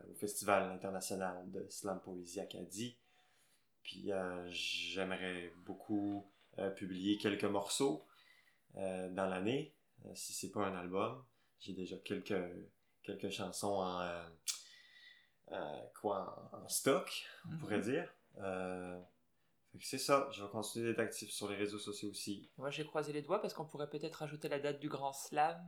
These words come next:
Speaker 2: à Montréal.
Speaker 1: Ah, et ça serait bien.
Speaker 2: <laughs>
Speaker 1: Ouais.
Speaker 2: Ça serait cool, hein ? On vous tient au courant, chers auditeurs.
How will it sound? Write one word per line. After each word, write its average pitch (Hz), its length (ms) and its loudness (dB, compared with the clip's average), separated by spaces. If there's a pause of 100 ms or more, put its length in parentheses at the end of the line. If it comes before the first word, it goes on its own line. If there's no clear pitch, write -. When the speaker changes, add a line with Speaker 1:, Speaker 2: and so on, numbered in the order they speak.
(380)
Speaker 2:
à 151 80 -6
Montréal. 143 520 -6
Speaker 1:
Ah, 101 280 6
et 190 40 6
ça 110 180 6
serait - 300 8
bien. 202 320 8
Speaker 2:
<laughs> - 420 2 (420)
Speaker 1:
Ouais. 101 200 2 (200)
Speaker 2:
Ça 156 80 2
serait 156 240 4
cool, 240 260 0
hein ? 226 180 2 (160)
On 185 200 6
vous 220 80 2
tient 226 200 -2
au 226 40 0
courant, 185 320 0
chers 147 240 -2
auditeurs. 139 440 -6